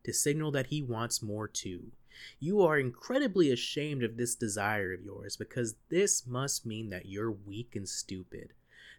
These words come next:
This must mean that you are like everyone else. If you want something, you're automatically reduced to wanting it for the same reason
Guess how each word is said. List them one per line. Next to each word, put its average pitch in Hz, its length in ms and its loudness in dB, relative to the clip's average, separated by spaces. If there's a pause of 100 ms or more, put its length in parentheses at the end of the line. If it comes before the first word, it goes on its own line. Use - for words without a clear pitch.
This 180 280 6
must 160 380 -2
mean 139 260 0
that 101 180 2
you 120 200 2
are 117 100 4
like 92 360 -2 (120)
everyone 127 640 0
else. 90 480 -6 (460)
If 123 180 0
you 175 140 4
want 277 280 2
something, 127 600 2
you're 117 240 0
automatically 127 680 0
reduced 117 520 -2
to 104 80 -8
wanting 104 320 -4
it 117 160 -6
for 95 80 -6
the - 100 -10
same 120 480 0
reason 104 440 -6